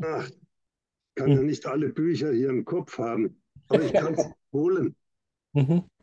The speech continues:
Speaker 1: Hermeneutik der Faktizität heißt's.
Speaker 2: Genau.
Speaker 1: Dreiundsechzigste Vorlesung.
Speaker 2: Mhm. Mhm.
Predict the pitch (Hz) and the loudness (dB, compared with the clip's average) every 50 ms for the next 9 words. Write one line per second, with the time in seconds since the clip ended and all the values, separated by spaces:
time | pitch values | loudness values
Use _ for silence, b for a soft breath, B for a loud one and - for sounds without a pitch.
0 | _ _ _ _ _ _ _ _ _ _ - 151 156 156 143 139 143 156 180 - | _ _ _ _ _ _ _ _ _ _ -6 -2 -2 0 0 0 0 0 -2 -2
1 | - 165 143 143 - 160 135 - - 170 - - - - 165 135 - - - 131 | -2 -4 -4 -2 -4 -4 -4 -4 -4 -6 -6 -6 -6 -6 -6 -6 -4 -4 -6 -4
2 | 139 - 127 131 139 - - 101 101 104 95 - - - - - _ _ _ _ | -4 -2 -2 -2 -2 -4 -4 -6 -4 -2 -4 -4 -6 -12 -20 -20 _ _ _ _
3 | _ _ 135 135 135 120 110 104 123 151 175 170 151 - 156 156 139 - - - | _ _ 4 4 6 4 4 0 -2 -2 -2 -2 -2 -2 -2 -4 -4 -4 -4 -6
4 | 156 139 - - - 147 - - - 127 127 127 127 123 113 101 - 107 98 80 | -6 -6 -6 -8 -6 -6 -6 -4 -4 -2 -2 0 0 0 0 0 0 -2 -4 -4
5 | - - _ _ _ _ _ _ _ - 135 117 143 160 151 - _ _ _ _ | -4 -8 _ _ _ _ _ _ _ 0 0 2 2 -2 -2 -4 _ _ _ _
6 | _ - 143 131 117 | _ -2 -2 -2 -2